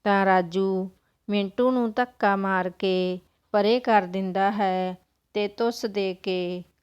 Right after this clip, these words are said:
ਕਮਰੇ ਵਿੱਚ ਚਲਾ ਜਾਂਦਾ ਹੈ। ਮਿੰਟੂ ਦੀ ਘਰਵਾਲੀ ਖੜੀ ਦੇਖਦੀ ਹੀ ਰਹਿ ਜਾਂਦੀ ਹੈ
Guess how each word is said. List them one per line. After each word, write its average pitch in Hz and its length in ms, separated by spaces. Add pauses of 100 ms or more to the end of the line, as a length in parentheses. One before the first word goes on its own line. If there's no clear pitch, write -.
ਕਮਰੇ 208 440
ਵਿੱਚ 208 340 (640)
ਚਲਾ 202 340
ਜਾਂਦਾ 202 420
ਹੈ। 170 360 (1200)
ਮਿੰਟੂ 220 460
ਦੀ 233 180
ਘਰਵਾਲੀ 202 880 (300)
ਖੜੀ 220 300
ਦੇਖਦੀ 202 560
ਹੀ 202 440 (320)
ਰਹਿ 202 280
ਜਾਂਦੀ 202 480
ਹੈ 190 440